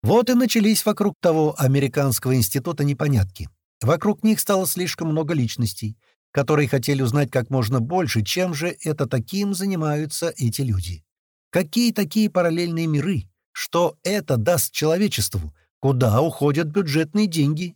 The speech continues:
и деньги налогоплательщиков? В общем, в горах Урала был создан этот институт. Туда перевезли многих российских ученых, которые занимались этим вопросом. Туда же на время приехало несколько ученых из Америки.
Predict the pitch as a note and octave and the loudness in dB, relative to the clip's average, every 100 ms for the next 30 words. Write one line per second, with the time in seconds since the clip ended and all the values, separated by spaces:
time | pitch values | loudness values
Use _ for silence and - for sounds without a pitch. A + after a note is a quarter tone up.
0 | - C3+ A2+ B2+ B2+ E3 F3+ D3 B2+ C#3+ | -2 0 2 2 2 0 2 0 0 0
1 | F3 - D3+ G#2+ C#3+ D#3 - _ _ _ | -2 0 -2 -2 -6 -10 -16 _ _ _
2 | _ _ _ - A2 C#3 - C#3+ D3 - | _ _ _ -2 2 2 2 0 -2 -4
3 | G2 A#2 C3 - C3 F3 E3+ B2 A#2 C#3 | 0 2 0 0 2 2 2 0 -2 0
4 | C3+ A#2+ C#3 - A2 G#2+ A#2+ A2 F#2 - | 0 0 -2 -2 0 0 -2 -2 -2 -2
5 | G2+ F#2 - _ _ _ _ - - D3+ | -4 -6 -8 _ _ _ _ -18 -4 0
6 | A#3 A#3 E3 C3+ B2 G#3 D#3+ E3 F3+ - | 2 2 0 2 2 0 0 0 -2 -2
7 | G#2+ F#2+ F#3+ - A2 G2 - C#3+ C3+ - | -2 0 -2 -4 -4 -2 0 2 0 -6
8 | _ _ - A#2+ C#3 C3 B2 A#2+ D#3+ E3 | _ _ -6 -4 0 2 2 2 0 2
9 | G#2 F#2+ A2+ G2 A#2+ - A#2 - D#2 _ | 2 0 -2 0 0 0 -2 -4 -12 _
10 | _ _ - A#2 D3+ C#3 B2+ B2 B2 E3+ | _ _ -2 2 2 2 2 2 2 2
11 | C#3+ G#2 A#2+ D3 - C3 A#2+ C3+ - G#2 | 2 2 0 -2 0 0 2 0 -2 -4
12 | G#2+ C3+ C#3+ A#2 G#2+ G#2+ F#2 F2 D#2+ - | -2 -2 -2 0 0 0 0 -2 -4 -14